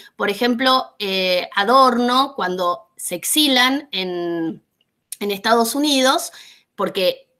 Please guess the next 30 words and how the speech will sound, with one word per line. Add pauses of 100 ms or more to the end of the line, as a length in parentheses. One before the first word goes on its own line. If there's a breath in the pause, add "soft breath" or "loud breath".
en,
en
Alemania
ya,
ya,
ya
había, (100)
había,
había
empezado
la,
la
persecución,
eh,
explícita,
directa, (340 loud breath)
los
asesinatos, (580 loud breath)
eh,
Adorno
dice, (360)
"Cuando
vinimos
a
Aleman-,
a
Estados
Unidos
desde
Alemania,